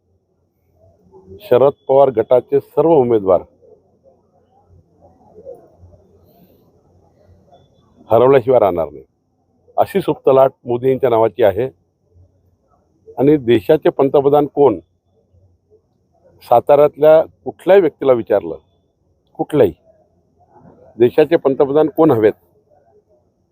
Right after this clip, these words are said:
तर मोदीजींचंच नाव घेतील. त्यामुळं ज्या इंडिया आघाडीकडे पंतप्रधानाचा उमेदवार नाही, जी एनडीए आघाडी हा विचार करते की वर्ष वर्षाला एक प्रधानमंत्री बदलवायचा,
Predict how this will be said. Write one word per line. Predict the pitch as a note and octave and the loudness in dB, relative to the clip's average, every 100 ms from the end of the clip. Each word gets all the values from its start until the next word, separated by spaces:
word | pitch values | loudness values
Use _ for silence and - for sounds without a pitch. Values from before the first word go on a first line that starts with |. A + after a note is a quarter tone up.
| _ _ _ _ _ - | _ _ _ _ _ -2
तर | C#3+ | 0
मोदीजींचंच | B2+ C3 C3+ E3+ F3+ E3+ D#3+ | 2 0 2 4 4 2 -2
नाव | C3 G2+ | 0 -2
घेतील. | F2+ - - _ _ - _ _ _ _ _ - _ - | -6 -18 -20 _ _ -20 _ _ _ _ _ -20 _ -2
त्यामुळं | A#2 C3 C#3 G#2+ A2+ _ _ _ _ _ G#2 | 0 2 2 2 -2 _ _ _ _ _ -2
ज्या | C3 D3 D#3 E3 - _ _ _ _ _ _ _ _ _ _ _ _ - | 2 4 4 2 -2 _ _ _ _ _ _ _ _ _ _ _ _ -4
इंडिया | A#2+ C3 D3 | -2 0 2
आघाडीकडे | C#3 C3+ C#3 C#3 D3 | 4 2 0 0 2
पंतप्रधानाचा | E3 _ - B2 - D#3+ E3 F3+ F3+ | 0 _ -6 -4 -2 0 2 2 2
उमेदवार | D3+ D3+ C3+ A#2+ | 0 0 0 0
नाही, | G2 F2 A#2+ _ _ _ _ _ _ _ _ _ A#2 | -2 -8 -10 _ _ _ _ _ _ _ _ _ -2
जी | D3 | 2
एनडीए | C#3+ C3+ D3+ | 2 2 2
आघाडी | D3 C#3+ D3+ | 2 2 2
हा | D3+ | 2
विचार | C3+ D3+ C#3+ | 0 -2 0
करते | D3 - D3 | -2 -6 -8
की | C#3 | -6
वर्ष | D3 C3 - | -2 -2 0
वर्षाला | D#3+ D#3+ - E3 | 0 0 2 2
एक | E3 | 2
प्रधानमंत्री | D#3 C#3 C#3+ D3 C#3+ | 0 0 0 -2 -2
बदलवायचा, | B2 A2 A2+ G#2 F2+ | -2 2 2 2 0